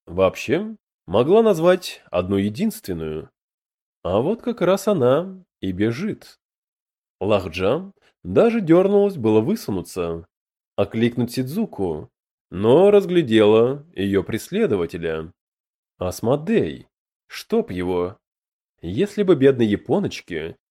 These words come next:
попался кто другой, Лахджа бы рискнула ей помочь, может быть. Но Асмодей? Нет-нет, он слишком поган.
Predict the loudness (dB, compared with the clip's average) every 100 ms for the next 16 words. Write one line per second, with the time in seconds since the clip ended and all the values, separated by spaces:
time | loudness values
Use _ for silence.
0 | _ 0 0 4 2 2 -4 -2 0 0
1 | 0 0 0 -4 _ _ _ _ -4 0
2 | 0 0 0 2 2 2 0 -2 0 2
3 | 0 0 0 0 -4 -8 -18 _ _ _
4 | -14 -4 -4 -4 -4 -6 -6 -14 _ _
5 | _ _ _ _ -4 2 4 4 2 -4
6 | -2 0 0 -2 -8 _ _ _ _ _
7 | _ _ _ _ -6 -4 -4 -4 -2 -2
8 | -2 -10 -20 _ _ -2 -2 -2 -4 -2
9 | 0 0 2 2 2 -4 -18